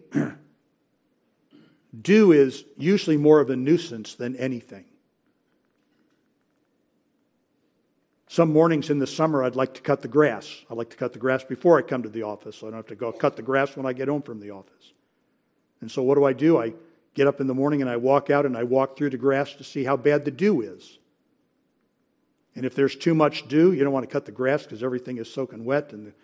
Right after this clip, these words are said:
it won't work the grass very well. So the dew is not necessarily something that I embrace, but these people live in a desert. And if you live in a desert, every drop of water is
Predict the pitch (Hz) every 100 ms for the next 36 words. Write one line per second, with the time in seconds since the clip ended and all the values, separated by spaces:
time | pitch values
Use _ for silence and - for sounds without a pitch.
0 | _ _ - 117 127 123 127 - 113 127
1 | 127 - 123 127 143 143 131 120 117 147
2 | 190 139 - 143 156 147 156 139 - 151
3 | 143 143 139 135 - _ _ _ - 160
4 | 156 139 123 135 147 135 123 151 139 -
5 | 139 - 214 - 226 247 170 175 156 131
6 | 143 135 - 98 _ _ _ _ _ _
7 | _ _ _ _ _ _ _ _ _ _
8 | _ _ _ _ _ _ _ _ _ _
9 | _ _ _ _ _ _ _ _ _ _
10 | _ _ _ _ _ _ _ - 139 139
11 | 156 175 196 175 131 156 147 143 135 147
12 | 156 131 143 131 131 110 117 123 120 110
13 | 107